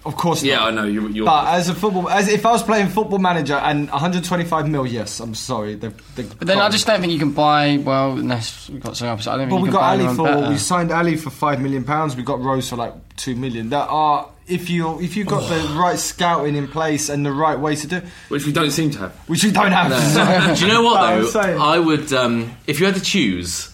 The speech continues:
Speaker 4: so say, say, say you could, you could afford to keep one, you
Speaker 1: Yeah.
Speaker 4: know, even with the money offered, but you could afford to keep one.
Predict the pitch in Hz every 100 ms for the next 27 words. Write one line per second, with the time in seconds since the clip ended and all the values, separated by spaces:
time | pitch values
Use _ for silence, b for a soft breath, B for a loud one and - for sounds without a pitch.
0 | - - - - 135 170 156 147 139 -
1 | - - 139 127 - 117 107 131 - 113
2 | 104 131 120 - 104 - 151 117 98 85
3 | 90 95 - 131 107 113 120 117 104 107
4 | 101 98 87 90 87 90 98 95 110 98
5 | 104 104 92